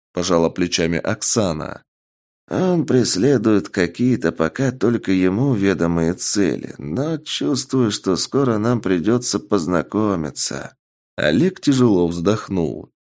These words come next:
«Мы перешли ему дорогу, причем два раза. Вряд ли он из тех, кто прощает такие выходки».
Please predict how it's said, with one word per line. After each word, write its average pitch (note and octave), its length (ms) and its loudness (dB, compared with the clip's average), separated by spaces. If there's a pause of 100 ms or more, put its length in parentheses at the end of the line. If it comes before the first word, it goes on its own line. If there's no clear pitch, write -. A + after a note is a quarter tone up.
«Мы E3+ 340 2
перешли A2+ 580 2
ему A2+ 360 2
дорогу, G#2 800 2
причем A2+ 480 -2
два G2+ 240 2
раза. D2 440 -6 (140)
Вряд E3+ 400 -2
ли D#3 100 2
он D3+ 200 4
из A2 220 0
тех, C#3+ 260 0
кто - 180 0
прощает F2 720 0
такие E2+ 420 0
выходки». C#2+ 840 -2